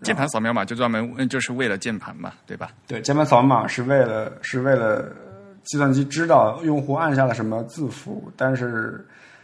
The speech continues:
Speaker 2: 接下来讨论的这个文件编码则是要让计算机，呃，决定在存储某一个字符的时候，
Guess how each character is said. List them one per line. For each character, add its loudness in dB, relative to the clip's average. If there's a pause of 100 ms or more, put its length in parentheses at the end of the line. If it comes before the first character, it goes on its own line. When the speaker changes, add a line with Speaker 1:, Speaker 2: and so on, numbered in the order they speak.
(100)
Speaker 2:
接 -2
下 6
来 2
讨 -4
论 -4
的 -6
这 -4
个 -6
文 -4
件 -2
编 -4
码 -8
则 -12
是 -14
要 0 (440)
让 -2 (300)
计 -8
算 -4
机， -8 (580)
呃， -6
决 -4
定 -2 (640)
在 0
存 -2
储 -2
某 0
一 -6
个 -6
字 -4
符 -10
的 -2
时 -6
候， -4